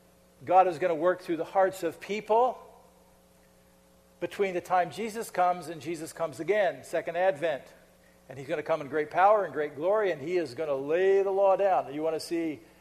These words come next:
somebody come in on a white horse? Hang around, 'cause he will be there in all his glory with the angels.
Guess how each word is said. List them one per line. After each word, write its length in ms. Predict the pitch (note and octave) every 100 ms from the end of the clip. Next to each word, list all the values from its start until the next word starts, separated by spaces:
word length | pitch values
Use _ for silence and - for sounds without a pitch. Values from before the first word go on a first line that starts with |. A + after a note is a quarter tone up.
| _ -
somebody 320 | F3 E3 E3
come 200 | E3 E3
in 100 | F#3
on 140 | E3
a 60 | D3
white 260 | D#3 F3+
horse? 420 | D#3 F#3+ G#3+ - - - - _
Hang 180 | - E3+
around, 360 | F#3 F#3+ E3 B2 - - _
'cause 220 | A#2+ - - _ _ -
he 120 | C3+
will 120 | D#3+
be 140 | E3+ F#3+
there 260 | E3 B2 -
in 80 | C#3
all 220 | D3+ E3
his 180 | E3 F3
glory 420 | F3 F#3 F3+ C3+ - - -
with 220 | D3 E3+
the 120 | F#3
angels. 540 | F#3 F#3+ C#3+ B2+ -